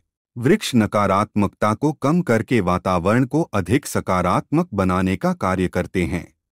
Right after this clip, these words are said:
घर के सामने शुभ पेड़ पौधे लगाने से घर में बरकत आती है। साथ ही ये पेड़ पौधे कई प्रकार के वास्तु दोषों को नष्ट करते हैं। घर के आंगन में खड़े वृक्ष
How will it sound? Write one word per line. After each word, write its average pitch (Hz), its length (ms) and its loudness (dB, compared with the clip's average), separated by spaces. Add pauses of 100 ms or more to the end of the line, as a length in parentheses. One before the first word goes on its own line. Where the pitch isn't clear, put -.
(240)
घर 147 260 0
के 208 160 2
सामने 104 500 2
शुभ 123 360 -2
पेड़ 135 260 4
पौधे 95 420 0
लगाने 92 460 0
से 160 220 -2
घर 92 260 -2
में 143 220 2
बरकत 92 440 -2
आती 92 320 -2
है। 78 220 -6 (480)
साथ 180 420 0
ही 127 180 4
ये 113 240 2
पेड़ 113 340 2
पौधे 98 460 0
कई 131 280 2
प्रकार 101 500 0
के 113 160 0
वास्तु 90 400 -2
दोषों 92 380 0
को 196 160 -2
नष्ट 101 320 -2
करते 92 380 -2
हैं। 87 220 -6 (560)
घर 139 260 0
के 196 180 2
आंगन 101 400 2
में 139 200 6
खड़े 113 340 2
वृक्ष 92 400 -2